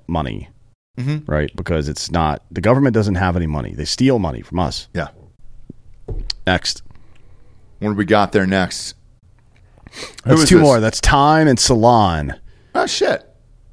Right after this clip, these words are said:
Speaker 1: How gas stoves became a right-wing cause in the culture wars. Rumors of gas stove ban ignite a right-wing culture war. Next. The gas stove ban freak out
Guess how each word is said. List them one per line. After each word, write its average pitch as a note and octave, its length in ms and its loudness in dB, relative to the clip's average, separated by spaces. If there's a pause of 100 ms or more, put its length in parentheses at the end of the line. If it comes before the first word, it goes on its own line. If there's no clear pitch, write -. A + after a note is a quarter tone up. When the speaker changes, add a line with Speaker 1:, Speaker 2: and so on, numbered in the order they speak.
Speaker 1:
How B2+ 220 2
gas C3+ 420 4
stoves C3 360 4
became A2+ 360 2
a G2 60 0
right-wing A#2 580 2
cause A#2 400 0
in C3 80 4
the C3 80 2
culture G2+ 500 0
wars. F2 400 -2
Rumors F3 360 4
of A#2+ 120 -2
gas C3+ 280 -2
stove D#3 420 4
ban D3 280 0
ignite C#3+ 420 0
a A#2 100 -2
right-wing D3+ 680 0
culture A2 540 0
war. E2+ 340 -2
Next. G#2 640 -2 (2500)
The - 60 -20
gas F#2+ 280 0
stove F#2 320 0
ban F2 240 -2
freak D#3+ 360 2
out G2 360 0